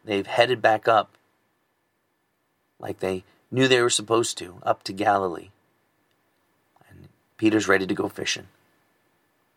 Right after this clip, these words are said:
"We'll come too," they all said. So they all went out to the boat, but they caught nothing at night. At dawn, Jesus was standing on the beach, but the disciples couldn't see who He was. He called out, "Fellows,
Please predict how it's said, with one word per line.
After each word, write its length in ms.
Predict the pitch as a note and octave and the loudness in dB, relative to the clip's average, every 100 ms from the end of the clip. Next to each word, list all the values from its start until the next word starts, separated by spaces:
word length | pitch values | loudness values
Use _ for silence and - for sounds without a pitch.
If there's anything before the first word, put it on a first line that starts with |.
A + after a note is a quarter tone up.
| _ _ _ _ _ _ _ _ | _ _ _ _ _ _ _ _
"We'll 220 | A#2+ D3 | 2 2
come 260 | D3+ E3 D#3 | 4 2 2
too," 320 | - B3 - _ | 0 -2 -4 _
they 140 | - G#2+ | -6 -2
all 160 | F#2+ | -2
said. 260 | - G#2 G2 _ _ _ _ _ _ _ _ _ _ _ _ _ - | -4 -10 -12 _ _ _ _ _ _ _ _ _ _ _ _ _ -6
So 140 | A#2+ | 2
they 80 | C3 | 4
all 180 | D3+ E3 | 4 4
went 160 | D3+ | 4
out 300 | C#3 C#3+ D3 _ - | 4 2 -2 _ -6
to 100 | C3 | -2
the 80 | |
boat, 340 | A#2 G#2 G2 - _ | 0 -2 -2 -6 _
but 80 | - | -20
they 100 | - | -16
caught 320 | - - B2+ - | -8 -4 -4 -6
nothing 440 | G#2+ A#2 - F2 E2+ | -2 -2 -2 -10 -14
at 120 | - | -12
night. 320 | G2+ F2+ F2 _ _ _ _ _ | -10 -10 -14 _ _ _ _ _
At 240 | A2+ A2+ G#2 | -4 -4 2
dawn, 560 | A2+ F3 D3+ F2+ F#2+ - _ _ - | 2 4 2 0 -6 -18 _ _ -6
Jesus 520 | - F#3+ F#3 A#2 - | -2 0 0 -2 -4
was 120 | G#2+ | -6
standing 460 | - - A2 A#2 A#2+ | -6 -4 -4 -2 -4
on 120 | B2 | -4
the 60 | A#2 | -4
beach, 380 | C3 D#3 - | -2 -4 -6
but 100 | - | -12
the 80 | A2 | -10
disciples 600 | G#2+ G#2+ C3 D#3 A#2 A2 | -6 0 2 2 0 -6
couldn't 300 | - - A#2 | -6 -10 -4
see 440 | - - C#3 A2 G#2 _ _ - | -4 -4 -2 -4 -4 _ _ -2
who 160 | A2 | -2
He 140 | G#2+ A#2+ | -2 -4
was. 480 | C#3 C#3 - - - _ _ _ _ _ _ _ | -4 -4 -8 -12 -14 _ _ _ _ _ _ _
He 100 | B2+ | -8
called 300 | - C3+ C3 | 2 2 4
out, 220 | B2+ A#2+ | 0 0
"Fellows, 480 | - D#3+ D3+ G#2 | 4 4 4 0